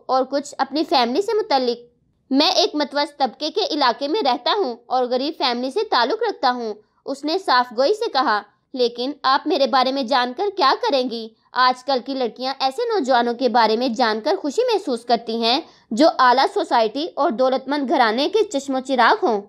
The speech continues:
मैं भी मतवस तबके से थी। वालिदा बेवा हो गई थी। जब हम तीन बहनें छोटी सी थीं, बड़ी मुश्किल से तालीम मुकम्मल की और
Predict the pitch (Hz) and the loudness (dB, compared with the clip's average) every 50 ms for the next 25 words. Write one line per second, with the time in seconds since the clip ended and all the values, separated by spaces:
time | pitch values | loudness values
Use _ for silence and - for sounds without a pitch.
0 | _ _ _ _ _ _ _ _ _ _ _ _ - 240 262 277 311 330 294 453 | _ _ _ _ _ _ _ _ _ _ _ _ 4 6 6 6 6 6 6 8
1 | 466 349 339 254 - 294 294 285 294 - 277 226 226 - 320 403 - - 339 247 | 8 6 4 4 4 2 2 2 2 -2 -2 -2 2 2 2 2 4 2 0 0
2 | - 277 233 208 202 214 - _ _ _ _ _ _ 233 262 262 262 262 247 233 | 0 0 0 0 -2 -2 -8 _ _ _ _ _ _ 2 4 4 4 4 4 2
3 | 285 285 285 220 247 247 226 277 370 440 440 415 285 226 240 226 226 - 247 214 | 2 2 4 2 2 2 2 2 0 2 0 0 0 0 -2 -4 -4 -4 -6 -6
4 | 202 196 202 _ _ _ _ _ _ 214 262 311 311 349 339 320 311 311 311 285 | -6 -6 -8 _ _ _ _ _ _ 0 2 2 4 4 2 2 2 0 -4 -4
5 | 285 339 359 320 311 392 330 254 254 262 262 - 320 269 254 247 349 427 415 427 | 0 0 2 2 2 2 2 0 -2 -4 -4 -2 -2 -2 0 2 2 0 2 2
6 | 440 - - 330 226 220 220 - - 233 233 269 269 285 277 262 262 - - 269 | -2 -2 0 -2 -2 -2 -4 -8 -2 2 4 4 6 4 2 0 -2 -2 -2 -2
7 | 277 277 349 330 392 - 370 269 254 254 262 269 262 262 262 240 240 269 330 415 | 0 2 2 2 4 4 2 4 4 2 2 0 -2 0 0 0 2 2 0 0
8 | - - 247 220 214 220 _ _ _ _ - 254 269 | -2 -4 -6 -6 -6 -8 _ _ _ _ 2 4 4